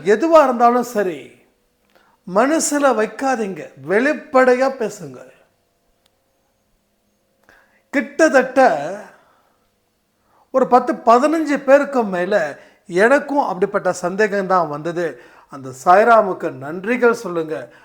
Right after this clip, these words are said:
அவங்க என்னைக்கும் எப்பயும் சந்தோஷமா இருக்கணும், சாயப்பட அருள் அவங்களுக்கு கிடைக்கணும் அப்படின்னாங்க. So, என்ன சந்தேகம் கேட்டவங்களும் ரொம்ப தெள்ள தெளிவா புரிஞ்சுது.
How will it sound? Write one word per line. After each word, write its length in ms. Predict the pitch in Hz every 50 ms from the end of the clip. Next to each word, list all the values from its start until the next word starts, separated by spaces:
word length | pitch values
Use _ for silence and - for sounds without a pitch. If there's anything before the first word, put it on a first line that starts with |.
| _ _ -
அவங்க 240 | 139 143 143 131 127 123 120 131 147
என்னைக்கும் 500 | 180 214 240 247 247 240 240 214 156 151 170
எப்பயும் 480 | 190 185 - - 262 269 277 277 262 220
சந்தோஷமா 520 | 220 214 220 214 208 - 196 196 190 190 180
இருக்கணும், 420 | 170 160 - 160 156 147 139 123 - _ _ _ _ _
சாயப்பட 420 | - 185 175 180 180 175 175 165 143 131 131 147
அருள் 220 | 185 220 269 262
அவங்களுக்கு 320 | 247 226 208 190 160 170 143
கிடைக்கணும் 560 | - 165 160 165 160 - 160 156 156 151 147
அப்படின்னாங்க. 480 | 135 135 151 147 139 127 123 120 117 123 - _ _ _ _ _ _ _
So, 120 | - 190 175 156 160 - - - - -
என்ன 280 | 165 175 180 180 165 156
சந்தேகம் 560 | - 185 185 196 233 254 247 247 226 - - -
கேட்டவங்களும் 760 | 202 233 233 - 247 233 220 208 196 185 190 214 247 240 - - -
ரொம்ப 160 | 156 160 180 - - -
தெள்ள 280 | 156 139 160 185 180 - - -
தெளிவா 340 | 147 147 156 151 160 185 190 - - _ _ _ _ _ _ _ _ _ _ _ _ -
புரிஞ்சுது. 580 | 165 160 170 170 160 147 143 131 139 135 131